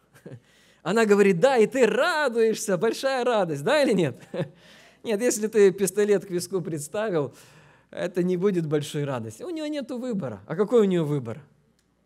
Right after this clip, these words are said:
"Да" или "умери"? Ну, это не выбор.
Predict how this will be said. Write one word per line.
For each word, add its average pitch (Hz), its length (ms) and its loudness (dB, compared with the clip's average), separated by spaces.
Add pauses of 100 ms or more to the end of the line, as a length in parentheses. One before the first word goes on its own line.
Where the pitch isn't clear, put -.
(140)
"Да" 202 300 -2
или 202 240 -2
"умери"? 208 560 -2 (560)
Ну, - 80 -14
это 208 160 -8
не 180 140 -6
выбор. 110 420 -10